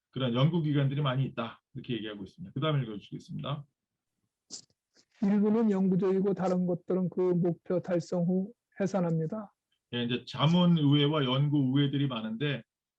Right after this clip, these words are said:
Speaker 1: 이제 어떤 목적을 가지고 모임을 만들어지면 그 목적을 만약에 달성했다, 그러면 이제 해산을 하고, 어떤 것들은 계속 이제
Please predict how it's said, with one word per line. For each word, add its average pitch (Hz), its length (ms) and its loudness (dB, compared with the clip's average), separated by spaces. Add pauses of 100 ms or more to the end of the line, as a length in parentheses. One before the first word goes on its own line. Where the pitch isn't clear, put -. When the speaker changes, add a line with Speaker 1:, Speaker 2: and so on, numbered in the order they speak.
(100)
Speaker 1:
이제 120 80 -4
어떤 143 260 0
목적을 170 400 2
가지고 151 400 2
모임을 147 460 4
만들어지면 127 560 -2
그 143 60 0
목적을 175 420 2
만약에 151 320 0
달성했다, 131 720 -4
그러면 135 280 0
이제 127 120 0
해산을 165 400 0
하고, 143 320 -6 (400)
어떤 165 260 0
것들은 175 400 0 (320)
계속 156 540 6
이제 113 400 -2